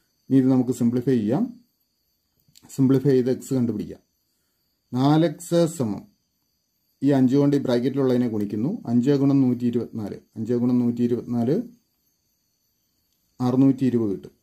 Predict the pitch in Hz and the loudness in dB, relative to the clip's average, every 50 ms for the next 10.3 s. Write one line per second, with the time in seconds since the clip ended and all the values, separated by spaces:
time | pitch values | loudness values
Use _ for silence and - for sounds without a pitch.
0 | - 113 117 120 123 135 139 143 143 - 151 143 135 120 120 120 120 123 123 135 | -14 -10 -6 -2 0 2 2 2 2 2 2 2 4 4 2 0 0 0 0 0
1 | 135 127 127 120 110 107 107 110 113 135 175 - - - - _ _ _ _ _ | 2 2 2 0 0 -2 -2 -2 -2 -2 -2 -4 -8 -16 -20 _ _ _ _ _
2 | 123 120 123 123 113 117 101 - - - - 101 - _ _ _ _ _ _ _ | -2 0 0 0 0 -2 -4 -4 -8 -16 -18 -20 -20 _ _ _ _ _ _ _
3 | - 117 110 127 127 120 123 123 123 120 117 120 120 117 - 120 120 - - 139 | -12 -8 -4 -2 0 0 2 2 2 2 2 2 0 0 -2 -6 -8 -6 -6 -4
4 | 113 107 104 104 113 101 - - - 143 175 247 - - _ _ _ _ _ _ | -4 -4 -4 -4 -6 -6 -8 -8 -6 -6 -6 -6 -8 -12 _ _ _ _ _ _
5 | _ _ _ - 131 147 147 - - _ - 110 101 104 - - 123 156 - - | _ _ _ -2 -2 -2 -2 -2 -6 _ -10 -10 -10 -10 -10 -8 -6 -6 -6 -4
6 | - 123 117 107 98 87 85 - _ _ _ _ _ _ _ _ _ _ _ _ | -4 -2 -2 -2 -4 -6 -8 -12 _ _ _ _ _ _ _ _ _ _ _ _
7 | _ _ _ _ _ _ _ _ _ - 120 123 120 120 120 117 117 104 - - | _ _ _ _ _ _ _ _ _ -4 0 2 4 4 4 2 0 -2 -4 -8
8 | _ _ _ _ 127 127 127 127 123 127 139 127 - 147 131 123 131 131 131 - | _ _ _ _ -2 0 0 2 2 2 0 0 0 0 0 2 0 -2 -4 -2
9 | 139 135 127 135 131 135 127 123 127 127 110 107 117 127 127 123 - 131 120 135 | -2 0 0 0 0 0 0 -2 -2 -2 -2 -2 0 -2 -2 -2 -4 -4 -2 -2
10 | 127 113 107 107 110 143 | -2 0 0 0 -2 -2